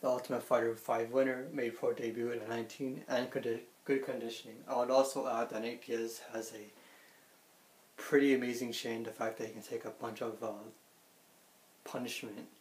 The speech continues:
Uh, his boxing, even though he may not have the heavy hands that Poirier has, the fact that he keeps tagging you will eventually piss off the opponent, I guess, I don't know. And finally, he's a, um,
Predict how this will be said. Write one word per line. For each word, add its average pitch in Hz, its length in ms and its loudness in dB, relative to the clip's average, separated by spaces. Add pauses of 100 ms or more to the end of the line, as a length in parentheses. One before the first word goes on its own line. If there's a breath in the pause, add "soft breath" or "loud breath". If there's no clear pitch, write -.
(520 loud breath)
Uh, 120 200 2
his 110 180 -4
boxing, 120 720 2 (200)
even 139 280 4
though 135 160 4
he 123 120 0
may 113 180 0
not 117 240 0
have 117 320 4
the 107 80 -6
heavy 113 280 -4
hands 113 400 -4
that - 180 -4
Poirier 113 420 0
has, 113 360 -6 (520 loud breath)
the - 80 -14
fact 123 280 4
that 117 100 2
he 107 60 -2
keeps - 320 -6
tagging 120 460 -2
you 104 240 -4 (240)
will - 140 -8 (420)
eventually 120 380 0
piss - 240 -4
off 117 140 -6
the - 80 -10
opponent, 110 420 -8
I 104 40 -12
guess, 104 260 -12
I - 20 -10
don't 113 140 -8
know. 104 180 -10 (560 loud breath)
And - 100 -4
finally, 120 400 2
he's 110 280 -4
a, 107 220 0
um, 104 340 -8